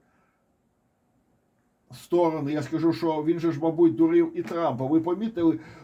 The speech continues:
розумієте, що треба було в цій ситуації, коли більше Ка-, Капалін, ну, ви цей розказик за мафію не читали, каже, там,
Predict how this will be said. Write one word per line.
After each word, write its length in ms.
розумієте, 480
що 340
треба 380
було 220
в 60
цій 180
ситуації, 520
коли 380
більше 480
Ка-, 220
Капалін, 720
ну, 120
ви 140
цей 200
розказик 500
за 140
мафію 360
не 120
читали, 480
каже, 300
там, 320